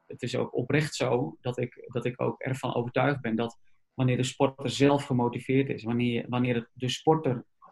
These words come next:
zijn of haar plan is, dat je dan ook het verste gaat komen. En ik denk dat, dat, dat, dat, dat we dat steeds beter hebben geleerd. En wat nog zo'n voorbeeld, hè, dus ik zei al van, ik kan er zo wel vijf tot tien, eh, noemen.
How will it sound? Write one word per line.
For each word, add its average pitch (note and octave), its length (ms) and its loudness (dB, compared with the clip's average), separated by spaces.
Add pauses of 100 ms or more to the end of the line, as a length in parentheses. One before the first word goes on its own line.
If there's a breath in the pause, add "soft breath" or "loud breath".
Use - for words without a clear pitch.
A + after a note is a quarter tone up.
(100)
zijn B2+ 280 2
of B2 120 -2
haar A#2+ 160 0
plan C#3+ 280 0
is, - 320 -6 (420)
dat C3+ 160 2
je C3 120 2
dan B2 160 -2
ook B2 160 -2
het C3 120 -6
verste D#3+ 340 -2
gaat G#2+ 200 -8
komen. - 360 -6 (1040)
En C3 100 2
ik B2 100 6
denk B2+ 160 4
dat, B2+ 140 0
dat, C3 300 2 (420 loud breath)
dat, C3 220 2
dat, C3+ 260 2
dat C3 140 4
we C3 120 2
dat C3 220 4
steeds C3+ 360 6
beter C#3 440 6
hebben B2+ 200 4
geleerd. C3+ 440 4
En B2 140 2
wat C#3 280 2 (340 soft breath)
nog C#3 200 4
zo'n C#3+ 140 4
voorbeeld, D3 440 4
hè, C#3+ 140 6
dus B2+ 120 0
ik B2+ 100 -6
zei C3 180 4
al B2 80 4
van, B2+ 120 -2
ik B2 100 -8 (240)
kan A#2+ 140 -2
er B2 60 0
zo B2+ 120 4
wel A#2+ 100 2
vijf B2 300 2
tot - 180 -16
tien, B2 220 2
eh, A#2 60 2
noemen. B2 420 2